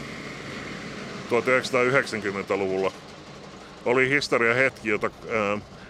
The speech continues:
voidaan sanoa, että oli jonkunlainen rauhan osinko, eli se, että kylmä-, kylmän sodan päättymisen jälkeen niin asemenoja vähennettiin merkittävästi. Ja, ja tota, hetken näytti, että olisi niinku avoimena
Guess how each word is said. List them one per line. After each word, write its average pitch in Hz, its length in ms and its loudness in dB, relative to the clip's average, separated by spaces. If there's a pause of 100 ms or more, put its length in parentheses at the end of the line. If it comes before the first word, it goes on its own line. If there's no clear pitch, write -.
voidaan 110 220 6
sanoa, 110 280 2
että 104 140 0
oli 107 80 2
jonkunlainen 110 400 2
rauhan 110 400 4
osinko, 92 600 0
eli 90 220 -2 (300)
se, 101 220 2
että 92 180 -4
kylmä-, 107 340 -2
kylmän 110 300 -2
sodan 98 240 -4
päättymisen 101 640 -2
jälkeen 95 380 0
niin 98 100 -4
asemenoja 104 1120 0
vähennettiin 101 580 -2
merkittävästi. 85 920 -4 (680)
Ja, 95 280 4 (320)
ja 104 120 0
tota, 101 420 0 (120)
hetken 117 340 2
näytti, 127 400 2
että - 260 -2 (140)
olisi 110 280 -4
niinku 104 180 -4
avoimena 107 560 2